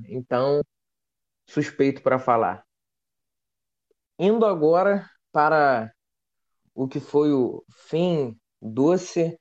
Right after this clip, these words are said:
é, um sonho molhado para todos os fãs do Seattle Storm, de Sue Bird e companhia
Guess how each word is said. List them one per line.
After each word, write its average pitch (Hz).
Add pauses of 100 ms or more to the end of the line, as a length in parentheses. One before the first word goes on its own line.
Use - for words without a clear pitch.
(400)
é, 117
um 123
sonho 165
molhado 147
para 135
todos 143
os 127 (140)
fãs 147 (840)
do 123
Seattle 131
Storm, 147 (880)
de 120
Sue 143
Bird 135
e -
companhia 135